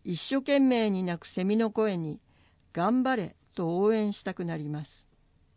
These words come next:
資格に関して何らかの障害や不安をお持ちの方、支援活動をとお考えに賛同いただける方、ぜひ、教会会長野口までお声掛けください。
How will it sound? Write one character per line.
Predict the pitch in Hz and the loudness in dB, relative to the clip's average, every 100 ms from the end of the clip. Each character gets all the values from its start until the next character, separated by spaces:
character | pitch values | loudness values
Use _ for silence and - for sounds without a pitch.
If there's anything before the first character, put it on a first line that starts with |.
| _ _ _ _ _ _ _ _ _ _ | _ _ _ _ _ _ _ _ _ _
資 | - - | -14 -8
格 | - 285 294 | -4 -2 2
に | 285 277 | 2 2
関 | 269 262 220 | 0 0 0
し | - | -4
て | 151 143 - | -8 -8 -10
何 | 170 170 254 | -4 2 2
ら | 262 | 2
か | 269 269 | 2 0
の | 185 | 0
障 | - 196 220 | 0 0 0
害 | 214 208 | 0 -2
や | 196 190 | -2 -4
不 | 175 190 | -2 0
安 | 226 233 | 2 2
を | 226 | 2
お | 214 | 0
持 | 208 | 0
ち | 202 196 | -2 -6
の | 190 | -6
方、 | 170 - 160 - _ _ _ _ _ | -8 -8 -10 -12 _ _ _ _ _
支 | - - 220 | -14 -4 2
援 | 277 294 | 2 2
活 | 277 285 269 | -2 -4 -2
動 | 214 196 190 | 0 0 0
を | 233 | 0
と | 208 165 | -2 -2
お | |
考 | 147 180 220 220 | -2 -2 0 0
え | 208 | -2
に | 190 | -4
賛 | 190 208 220 | -4 -2 0
同 | 220 208 202 | 2 0 0
い | |
た | 190 180 | -4 -6
だ | 175 | -8
け | 175 | -8
る | 165 | -10
方、 | 160 151 - - _ _ _ _ _ - | -10 -12 -12 -14 _ _ _ _ _ -4
ぜ | 254 | -2
ひ、 | 254 156 - _ | -2 -4 -8 _
教 | 220 220 | -2 0
会 | 226 220 | 2 0
会 | 214 202 202 | 0 -4 -4
長 | - 196 185 175 - | -4 -4 -4 -4 -4
野 | 233 | -2
口 | 262 - | -2 -2
ま | 180 160 | -4 -4
で | 147 | -4
お | 139 | -6
声 | - 190 202 | -4 -2 -2
掛 | 185 | -2
け | 175 175 | -6 -8
く | 170 | -8
だ | 156 | -8
さ | - | -10
い。 | 143 | -12